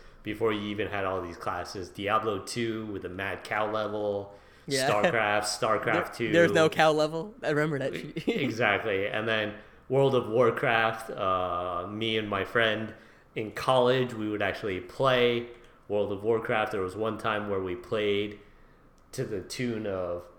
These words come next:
Speaker 1: literally, we started after class in college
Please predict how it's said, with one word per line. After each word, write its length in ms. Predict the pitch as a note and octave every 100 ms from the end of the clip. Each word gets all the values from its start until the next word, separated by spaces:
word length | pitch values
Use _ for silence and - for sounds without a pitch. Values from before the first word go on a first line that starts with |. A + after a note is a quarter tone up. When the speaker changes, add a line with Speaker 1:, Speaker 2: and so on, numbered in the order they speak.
| -
Speaker 1:
literally, 640 | C3+ C#3 C#3 B2+ B2 A#2+ B2
we 180 | G#2+
started 640 | G#2+ - - A#2+ B2 C3 B2
after 420 | A#2 G#2 - A2+
class 440 | - G2+ G2+ G#2
in 120 | G#2 E2+
college 640 | F2+ F#2+ G#2 C3+ D3